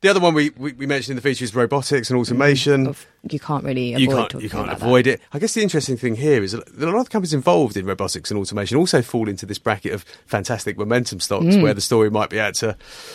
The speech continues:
Speaker 1: might
Speaker 2: Yeah.
Speaker 1: be about to run
Speaker 2: Blue
Speaker 1: out of steam a
Speaker 2: Prism.
Speaker 1: little. Blue Prism is an
Speaker 2: Yeah.
Speaker 1: incredible growth story
Speaker 2: I
Speaker 1: over
Speaker 2: think
Speaker 1: the
Speaker 2: it's,
Speaker 1: past
Speaker 2: it's up two thousand percent since it listed in March twenty sixteen.
Speaker 1: Is it still up two thousand percent?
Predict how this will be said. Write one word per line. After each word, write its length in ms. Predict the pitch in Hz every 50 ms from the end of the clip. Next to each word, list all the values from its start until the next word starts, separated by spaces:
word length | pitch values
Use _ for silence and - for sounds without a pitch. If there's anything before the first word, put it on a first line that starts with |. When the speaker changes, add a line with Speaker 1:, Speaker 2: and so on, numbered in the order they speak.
| - - - -
Speaker 1:
might 80 | 139 127
Speaker 2:
Yeah. 80 | -
Speaker 1:
be 20 | 151
about 180 | 147 143 117 107
to 40 | 127
run 140 | 135 135
Speaker 2:
Blue 60 | 139 139
Speaker 1:
out 60 | 120
of 40 | -
steam 120 | - -
a 160 | 156 147 139 135
Speaker 2:
Prism. 20 |
Speaker 1:
little. 240 | 127 120 - 127 113
Blue 200 | 107 151 156 147
Prism 340 | - 151 156 135 131 131 123
is 140 | 117 104 -
an 100 | - -
Speaker 2:
Yeah. 60 | 113 -
Speaker 1:
incredible 640 | 143 - 123 131 139 120 107 87 92 90 87 85 - - 92 _
growth 240 | - 113 113 113 -
story 200 | - 113 101 -
Speaker 2:
I 20 |
Speaker 1:
over 60 | 170 196
Speaker 2:
think 80 | 202
Speaker 1:
the 40 | 196
Speaker 2:
it's, 80 | 190 208
Speaker 1:
past 80 | 208 196
Speaker 2:
it's 100 | 185 -
up 120 | 185 -
two 200 | - - 233 220
thousand 460 | 202 - 226 196 202 208 208 208 202 196
percent 360 | - 196 - 220 202 151 -
since 220 | - 151 156 160 -
it 40 | 156
listed 300 | 160 170 - - 160 160
in 100 | 160 160
March 240 | 160 160 156 - -
twenty 220 | - 190 190 202
sixteen. 540 | - - 226 - - - 302 339 320 262 190
Speaker 1:
Is 100 | 123 107
it 60 | 104
still 180 | 104 - 135 113
up 80 | 95 78
two 140 | - 90
thousand 260 | 82 92 85 82 87 80
percent? 340 | - - 82 82 85 _